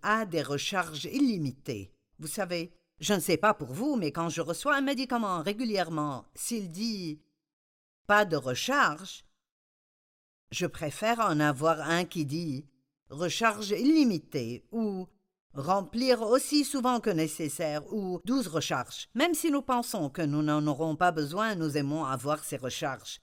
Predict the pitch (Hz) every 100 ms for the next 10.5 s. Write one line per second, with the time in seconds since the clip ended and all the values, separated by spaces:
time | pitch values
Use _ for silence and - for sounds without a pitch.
0 | _ 214 254 208 208 202 190 190 - _
1 | - 196 202 175 190 160 160 160 180 160
2 | 277 254 254 208 170 135 143 - 175 170
3 | 165 - 254 240 262 254 202 160 160 147
4 | 196 - - 170 151 151 151 151 147 143
5 | 208 190 170 143 151 147 170 165 151 147
6 | 135 _ _ 147 143 - 165 214 262 131
7 | - _ _ 190 196 226 220 247 226 226
8 | 208 123 - _ 175 151 135 131 135 -
9 | 151 143 - 165 131 131 127 147 - 120
10 | 131 - 233 147 -